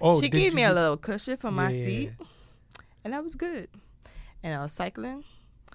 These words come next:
Speaker 2: and I was trying to go fast, and then I was dying, and then my legs started hurting, and then <laughs>
Speaker 1: <laughs>
Speaker 2: I was having issues. And then when I was pa-,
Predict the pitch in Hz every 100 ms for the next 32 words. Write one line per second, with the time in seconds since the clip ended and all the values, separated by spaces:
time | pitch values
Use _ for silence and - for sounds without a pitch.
0 | - _ 156 156 - 170 151 151 175 196
1 | 240 269 - - _ _ _ _ - 151
2 | 147 131 127 160 175 202 254 - - -
3 | - - - - _ - 156 143 151 170
4 | 185 196 185 185 214 233 - - _ _
5 | - _ 151 147 147 143 139 139 147 -
6 | 151 - - 131 123 120 - - 370 480
7 | 175 156 151 156 156 156 165 175 - -
8 | - - 117 131 165 156 151 151 214